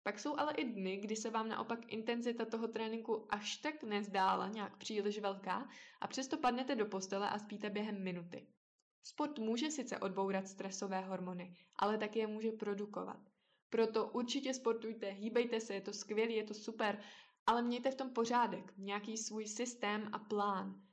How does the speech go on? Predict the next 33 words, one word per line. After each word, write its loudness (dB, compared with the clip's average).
A -2
pokud 2
už 0
jste 4
dospělí 2
a -2
neděláte 2
žádný 0
sport -4
závodně, 2
jak -6
hodně 0
mladých 0
lidí, -2
tak -10
to 0
vůbec 2
nevadí, 4
k -4
odbourání 2
stresu -4
stačí -6
jen 0
něco -2
rekreačního, 0
jako -4
jít -8
se -8
zaběhat 0
a -2
provětrat -4
si -6
hlavu, 0